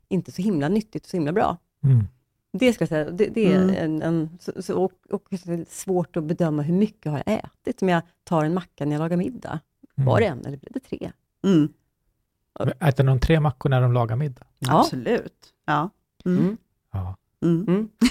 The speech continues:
Speaker 2: Va-
Speaker 1: Och, och, då, och då tappar man liksom li-, lite grann räkningen.
Speaker 2: Mm.
Speaker 1: Och sen så kanske man aldrig blir riktigt mätt heller.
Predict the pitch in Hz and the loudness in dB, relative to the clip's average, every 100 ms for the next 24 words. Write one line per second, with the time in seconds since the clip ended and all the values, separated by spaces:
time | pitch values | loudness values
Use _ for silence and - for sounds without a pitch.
0 | - - 147 269 - 277 262 262 262 294 | 0 4 8 8 8 8 8 6 4 2
1 | - 254 254 262 254 - - - - 240 | 4 4 4 2 0 0 -8 -14 -8 -6
2 | - 254 247 240 233 226 214 208 208 - | -2 0 0 0 -2 0 0 0 -2 -6
3 | - - - 214 233 175 - 254 220 - | -10 -14 -4 2 4 2 0 0 0 0
4 | 165 143 135 123 - 214 220 226 233 240 | 0 4 4 4 0 0 0 0 2 2
5 | - 247 208 190 196 170 175 185 208 - | 2 0 0 0 0 0 -2 0 0 -2
6 | 170 208 311 _ _ - - 180 | -4 -2 -2 _ _ -10 -6 -8